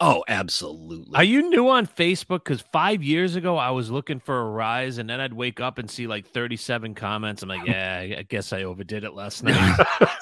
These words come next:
Speaker 1: It's, it's, it's, yeah, it's just too easy. I mean, it, like, if, if you're, if you're looking to get upset and get triggered, just give me a call because I'll,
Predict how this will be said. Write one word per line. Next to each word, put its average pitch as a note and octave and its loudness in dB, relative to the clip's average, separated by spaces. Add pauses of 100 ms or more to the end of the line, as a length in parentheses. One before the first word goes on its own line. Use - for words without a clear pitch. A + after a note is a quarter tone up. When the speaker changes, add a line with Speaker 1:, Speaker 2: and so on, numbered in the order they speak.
(560)
Speaker 1:
It's, B2+ -2
it's, - -4
it's, - -10 (120)
yeah, D2+ -4
it's - -12
just - -6
too - -10
easy. E2 -8
I - -10
mean, E2 -6
it, E2+ -10
like, F#2+ 2
if, E2+ -4
if F2 2
you're, A2+ 4
if G#2+ 2
you're A#2+ 8
looking C#3 8
to G#2 6
get F#2+ 4
upset G2 2
and F#2 -8
get F2 2
triggered, F#2+ -2
just F2 -6
give F2 -2
me D2+ -8
a D2+ -10
call D2 -4
because D#2 -12
I'll, D2+ -10